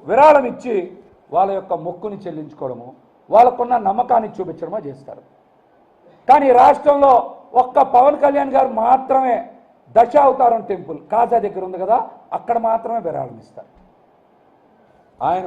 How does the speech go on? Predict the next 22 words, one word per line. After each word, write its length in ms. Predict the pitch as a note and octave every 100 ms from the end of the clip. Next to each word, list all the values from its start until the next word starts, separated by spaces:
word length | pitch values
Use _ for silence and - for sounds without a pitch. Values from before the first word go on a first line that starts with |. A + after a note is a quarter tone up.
| F#3
మాత్రం 240 | G3+ A3 F#3+
తిరుమల 260 | E3 F3 G#3+
వెళ్ళి 140 | G#3+ G#3+
దర్శనం 300 | G#3 G3+ A3+ A3
చేసుకుంటారు, 500 | A3+ A3 A#3+ B3 F#4+ C#5 - _ _ -
తిరుపతిలో 420 | F3 F#3+ A3 A#3 A3
బహిరంగ 300 | G#3+ A#3+ A#3 A3+
సభలు 200 | A3 A#3+ A#3+
పెడతారు, 360 | A#3 C4+ C#4 D4+ - - _ -
సెంటిమెంట్ 480 | G3 B3+ B3 B3 B3
అని 120 | A#3
చెప్తారు, 380 | A#3 A#3 C4+ D4+ D4+ - - -
కానీ 220 | B3 C#4+ C#4+ -
తిరుమల 280 | C#4 D#4+ D#4+ D4
తిరుపతి 320 | C#4 C#4 F#3+
దేవస్థానానికి 600 | A#3+ B3 - A#3+ A#3 G#3+ G3+
మాత్రం 280 | A3+ B3 A#3+ F#3 - - - B3+
ఒక్క 180 | C4 D4 C#4
రూపాయి 260 | C#4 D4 C4+
కూడా 120 | C4 A3
విరాళం 320 | A3+ B3 A3+ G3
ఇవ్వరు. 260 | B3 G3+